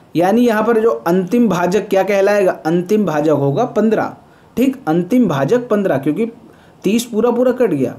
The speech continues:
तो अंतिम भाजक पन्द्रह हो गया। अब इसी पन्द्रह से उठा के पैंतालीस को divide कर दो, पन्द्रह तियाँ पैंतालीस, यानी ये भी पूरा पूरा कट गया।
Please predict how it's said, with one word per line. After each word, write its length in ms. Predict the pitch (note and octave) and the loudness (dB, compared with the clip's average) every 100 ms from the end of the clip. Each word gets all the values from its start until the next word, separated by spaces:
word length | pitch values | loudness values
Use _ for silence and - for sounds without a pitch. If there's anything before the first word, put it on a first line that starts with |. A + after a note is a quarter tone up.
| - | -2
तो 80 | E3+ | 0
अंतिम 360 | E3+ F3+ G#3+ G3+ | 2 0 0 0
भाजक 300 | F3+ A3+ A3+ | 0 0 0
पन्द्रह 240 | D3 D3 | 0 2
हो 60 | D#3 | 0
गया। 120 | D#3+ G3 | -2 -2
अब 140 | G#3 | -4
इसी 280 | F#3+ - C#4+ | -4 -2 0
पन्द्रह 360 | C#4+ G3 F#3 G3 | 2 0 2 2
से 100 | G3+ | 0
उठा 280 | D3 D#3 A3+ | -2 -2 -4
के 120 | G#3 | -4
पैंतालीस 500 | - A#2+ B2 C3+ E3 | -6 -6 -4 -4 -2
को 100 | F#3+ | 0
divide 340 | F3+ F#3+ F#3+ | 2 2 0
कर 140 | G3 F#3+ | -4 -8
दो, 120 | G3+ - - - - - - - - - - - - - - - - - - - - - - _ _ | -10 -16 -20 -20 -20 -20 -20 -20 -20 -20 -20 -20 -20 -20 -20 -20 -20 -20 -20 -20 -20 -20 -20 _ _
पन्द्रह 300 | D3 D3 D3 | 0 2 2
तियाँ 280 | C3 B2+ B2 | 2 0 0
पैंतालीस, 600 | B2 A#2+ B2 B2+ F3 - C3+ | -2 -8 -6 -6 -8 -10 -4
यानी 240 | C#3 C#3 | -2 2
ये 180 | C3 B2+ | 2 2
भी 120 | D3 | 0
पूरा 260 | D3+ E3 F3 | -2 0 0
पूरा 220 | F3 F#3 | 0 -2
कट 200 | F3 E3+ | -2 -4
गया। 220 | E3 E3+ | -2 -4